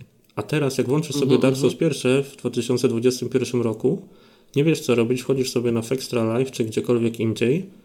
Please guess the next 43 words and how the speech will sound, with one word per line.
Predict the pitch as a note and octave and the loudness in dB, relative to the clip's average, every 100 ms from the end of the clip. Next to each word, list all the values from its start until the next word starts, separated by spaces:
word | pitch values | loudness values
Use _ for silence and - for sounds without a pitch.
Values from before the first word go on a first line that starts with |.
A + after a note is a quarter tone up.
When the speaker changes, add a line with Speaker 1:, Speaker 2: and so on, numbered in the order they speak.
| - - _ | -20 -20 _
Speaker 1:
i | B2+ | 2
masz | B2 | 2
napisane, | B2+ B2+ - G#2+ | 0 -2 -4 -2
a | C#3 | 0
taki | E3 D3 A#2+ | 0 0 0
build | A#2 A#2 | 2 2
Speaker 2:
Mhm. | A2 D#3 | 2 2
Speaker 1:
dobry, | B2 C#3 C#3+ C#3 | 2 2 4 4
taka | C3+ A#2 A#2 | 4 0 0
broń | A2+ A2 | 0 0
niedobra, | C3 C#3 C#3 C3 C3+ C3+ C3+ - | 0 2 2 2 0 0 -2 -4
tutaj | - C3 A#2+ | 0 2 4
lepiej | A#2 A2+ A#2+ | 2 2 2
unikać, | A2+ A#2 D3+ D#3+ C#3+ C3+ | 2 2 0 2 0 2
tutaj | B2 A#2 G#2+ | 0 0 0
wróć | G#2 G2+ | 0 -2
później. | - D#3 C3+ C3 C3+ D3 - - - _ _ | -2 -2 0 2 2 0 -4 -18 -20 _ _
I | B2 | -4
to | C3 C#3+ | 0 2
jest | D3+ | 2
zupełnie | C3+ C3 C3 | 0 0 2
coś | B2+ D3 | 2 0
innego. | D3+ A#2+ | 0 -2
Tak | B2+ | -4
cię | - D3+ D#3 - _ - | -4 -4 -4 -10 _ -4
internet | D3+ E3 E3 D#3+ | 0 2 4 2
za | E3 | 2
rękę | F3 E3 A#2 | 0 0 0
prowadzi. | A#2 G#2+ G2+ | 0 0 0
No | A2+ | 0
chyba | A#2 B2+ C3+ | 0 0 2
że | A#2+ | 0
sobie | - A#2 A#2 | -2 0 0
ten | A#2+ A2+ | 0 -2
internet | A2 A2+ A2+ | -2 -2 -2
wyłączysz | A2+ A2+ G#2+ G2+ C#3+ E3 | -2 0 0 0 0 0
i | |
nie | C#3 | -2
będziesz | E3 E3+ A#2 | 0 0 0
zaglądał, | G#2+ G2+ G#2+ G#2+ B2 | -2 0 0 0 2
no | B2+ | 2
to | B2+ | 0
masz, | A#2 A#2 - - | 0 -2 -4 -14